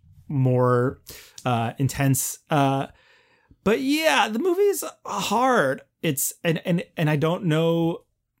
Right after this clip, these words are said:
I think one of the main critiques was, like, "Why are they supplanting, like, this romance on top of, like, this story that is about"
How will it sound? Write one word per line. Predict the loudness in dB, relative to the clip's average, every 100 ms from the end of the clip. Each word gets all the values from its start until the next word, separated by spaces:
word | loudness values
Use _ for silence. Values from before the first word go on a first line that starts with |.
| _
I | -4
think | -2 0
one | 0
of |
the | 2
main | 0
critiques | 0 -4 -4 -4
was, | -4
like, | -4 -2
"Why | 0 2
are | 2
they | 2 2
supplanting, | 0 -4 -4 -2 0 0
like, | 0 -2
this | -4 -6
romance | -4 -2 0 2 2 0
on | -2 -4
top | -2 -4 -2
of, | -2 -2
like, | -2
this | -2 -2
story | -2 0 2 2
that | 2 2
is | 0 -4 -6 -20 -20 -20 -20 _ -4
about" | -2 2 2 0